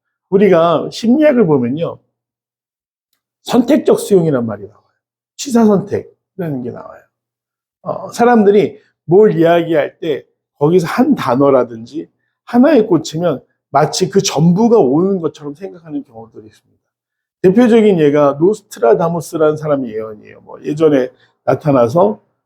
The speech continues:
어, 인류의 종말에 대해서 예언했다라고 나오면서 아, 이렇게 해서 한참 이십 세기 말에 유행했지 않습니까? 그 예언이 다 맞다. 뭐, 구일일 테러, 비행기 하늘에서 뭐가 떨어지고 이제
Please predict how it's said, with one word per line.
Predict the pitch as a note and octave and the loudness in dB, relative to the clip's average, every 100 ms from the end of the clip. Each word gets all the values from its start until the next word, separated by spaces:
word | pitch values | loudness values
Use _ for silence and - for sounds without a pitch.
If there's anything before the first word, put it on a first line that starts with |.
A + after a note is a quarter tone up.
| _ | _
어, | - - | -8 -2
인류의 | F3 G3 G#3+ - | 2 4 4 4
종말에 | C#3+ D#3 F3+ F3 | 0 0 0 0
대해서 | C#3+ C3+ B2+ | -4 -6 -6
예언했다라고 | A#2+ C3+ B2+ B2 C3 B2 A#2+ | -6 -6 -6 -10 -10 -10 -10
나오면서 | G#2+ G#2+ A2 A2+ B2 F3+ G#3 _ _ _ | -8 -8 -8 -14 -4 -4 -4 _ _ _
아, | A#2+ E3+ | 0 2
이렇게 | G3 F#3 E3+ D#3+ | 2 2 -2 -2
해서 | D3+ F#3 | -2 -2
한참 | G#3+ G#3+ G#3 C#3 _ _ | -6 -2 -2 -2 _ _
이십 | F3+ G#3 A#3 | -2 -2 2
세기 | G3 D#3 | 0 0
말에 | A#2+ G2 F#2 - _ _ _ _ _ | -2 -6 -10 -16 _ _ _ _ _
유행했지 | C#3 C3 C#3+ F#3 F3+ D3 B2 | -10 -2 2 4 2 -2 -6
않습니까? | G2 - G#2+ A2 _ | -8 -12 -20 -20 _
그 | - D3+ | -10 0
예언이 | C3+ D3 C#3+ | 4 4 2
다 | A2+ G#2 | -4 -12
맞다. | G2+ - A#2 | -14 -20 -14
뭐, | A#2 G#2+ - _ _ _ | -10 -10 -12 _ _ _
구일일 | - E3+ E3+ D3+ | 0 4 6 4
테러, | D3+ G#2+ G2 - _ _ | 0 -8 -10 -14 _ _
비행기 | - D3 D3 | -4 0 0
하늘에서 | C3+ F#3 F#3 E3+ | -2 0 2 2
뭐가 | C3 A#2 B2 | 0 0 -2
떨어지고 | A#2 D#3 D#3+ D3 C3+ C3+ _ _ | 0 2 2 0 -4 -6 _ _
이제 | D3 C#3+ D3+ D3 B2+ | -4 0 4 4 2